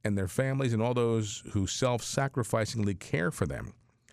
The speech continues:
Let us pray for the deceased in the light of the Paschal faith. Everyone is present in our hearts, in our thoughts, and in our prayers."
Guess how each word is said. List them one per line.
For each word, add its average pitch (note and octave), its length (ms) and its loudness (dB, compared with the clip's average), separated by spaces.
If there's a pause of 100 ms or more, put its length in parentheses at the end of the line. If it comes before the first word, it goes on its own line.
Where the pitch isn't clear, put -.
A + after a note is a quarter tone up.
(440)
Let G#2 120 2
us G2+ 100 0
pray B2 280 2
for A#2 120 0
the G#2 80 0
deceased C3 500 0
in G2 80 2
the G2 60 2
light G2 200 2
of F2+ 80 -2
the F2 60 -4
Paschal F#2+ 520 -2
faith. A#2+ 500 -2
Everyone G#2+ 320 2
is F#2 100 -2
present A#2 400 0
in E2+ 80 0
our F2 120 -2
hearts, - 500 -2
in E2 80 -2
our D2 140 -4
thoughts, - 440 -2 (840)
and A2 140 2
in A2 80 4
our G#2 160 2
prayers." F#2 680 0